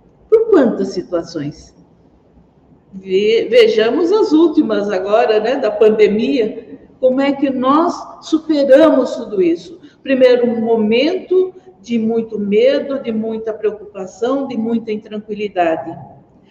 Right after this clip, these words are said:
Mas, na sequência, nos serenando, nos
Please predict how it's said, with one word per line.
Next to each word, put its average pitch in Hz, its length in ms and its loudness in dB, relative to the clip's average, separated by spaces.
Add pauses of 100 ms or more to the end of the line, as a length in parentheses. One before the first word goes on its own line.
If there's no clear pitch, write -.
(140)
Mas, 254 520 0
na 320 180 2
sequência, 262 1040 -2 (720)
nos 269 600 0
serenando, 262 960 0
nos 233 680 0